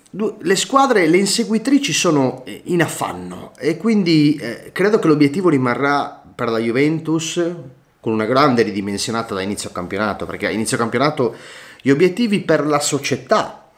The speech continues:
e l'allenatore erano altri, era lo scudetto. Ci si è andato in una ridimensionata, ovvero il posto in Champions League.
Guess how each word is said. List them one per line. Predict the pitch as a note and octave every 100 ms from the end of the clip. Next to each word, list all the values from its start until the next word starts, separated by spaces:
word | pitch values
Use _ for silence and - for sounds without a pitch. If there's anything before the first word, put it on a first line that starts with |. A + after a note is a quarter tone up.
| _ _ _ _
e | G2+
l'allenatore | F#2 F2+ F#2+ G2 G#3 G#3+ G3+ -
erano | A#2+ C3+ G#2
altri, | D2+ - - - _ _ _ _ _ _
era | G2+ G2
lo | F2+
scudetto. | - D2 - - - - _ _ - - _ _ _ _
Ci | - -
si |
è | A3
andato | A3 G#3+
in | G#3+
una | G3
ridimensionata, | F#3 F#3 D#3+ - C3+ E2 - - -
ovvero | C3 F2+ F2 - -
il | C3
posto | C3+ F2+ - - -
in | A2
Champions | - E2 D#2+ -
League. | - - - -